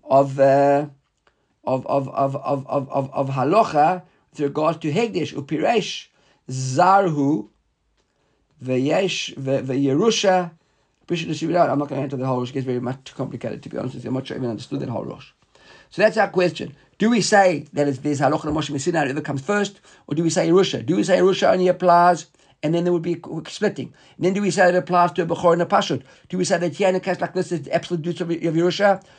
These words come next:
or because it's Halacha Moshe Sinai with, with the Nazir, it wouldn't apply? If we do say it does apply, does it apply if the father said, "Dafka Nazir," or did he say my Korbanot? Would it make a difference if he made it Hegdish, not make it Hegdish? Right? <coughs> Now look at the next question now. Let's go further.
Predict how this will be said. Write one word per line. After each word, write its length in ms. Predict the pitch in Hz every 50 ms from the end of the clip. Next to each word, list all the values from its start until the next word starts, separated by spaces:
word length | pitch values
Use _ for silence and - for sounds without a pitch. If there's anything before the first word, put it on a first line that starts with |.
| _ _
or 100 | - 147
because 360 | 156 165 160 - 190 185 165 180
it's 160 | 175 - -
Halacha 300 | - 170 - 175 170 -
Moshe 340 | 175 175 180 165 170 170 151
Sinai 200 | 180 180 190 170
with, 200 | 170 170 - -
with 160 | 165 160 160
the 80 | 156
Nazir, 320 | 151 156 165 170 160 160 170
it 60 | 160
wouldn't 180 | 175 202 202 190
apply? 300 | 190 160 131 107 - - - _ _ - - - _ _
If 160 | 208 - -
we 80 | 214 180
do 160 | 143 202 208
say 140 | - 208 185
it 80 | 175
does 160 | 175 170 170 170
apply, 300 | 175 160 170 160 165 160
does 140 | 170 156
it 40 | 165
apply 380 | 165 - - 190 185 185 180 -
if 120 | 175 160 156
the 80 | 170
father 340 | 160 - 180 180 180 180 175
said, 300 | 156 - 190 175 143 123
"Dafka 540 | 185 190 202 196 - - 190 165 143 123 - - - - _ -
Nazir," 640 | - 143 143 156 190 202 185 165 214 226 240 262 -
or 120 | - - 151
did 100 | 156 160
he 100 | 165 160
say 220 | - 185 185 180
my 160 | 170 175 170 165
Korbanot? 600 | - - 175 165 151 185 214 214 170 - - -
Would 100 | 123 139
it 40 |
make 160 | 156 156 - 165
a 40 |
difference 280 | 160 208 214 196 185 156
if 60 | 175
he 100 | 175 160
made 160 | 160 170 180
it 80 | 175 160
Hegdish, 280 | 170 202 185 190 170 160
not 120 | - 190
make 140 | 202 190 190
it 60 | 160
Hegdish? 380 | 151 143 135 135 - - - _ _ _ _ _ _ _ _ _ _ _ 110
Right? 260 | 127 165 196 202 - _ _ _ _ _ _ _ _ _ _ _ _ _ _ _ _ _ _ _ _ _ _ _ -
<coughs> 240 | - - - - 571 622 659 605 - - - - -
Now 180 | 160 214 254
look 120 | 262 262 180
at 80 | 190
the 80 | 196 202
next 200 | 233 262 262 - -
question 320 | 208 196 160 - 156 143
now. 120 | 131 123 135
Let's 160 | 160 180 -
go 140 | - 202 190
further. 480 | - - 240 262 262 233 170 143 -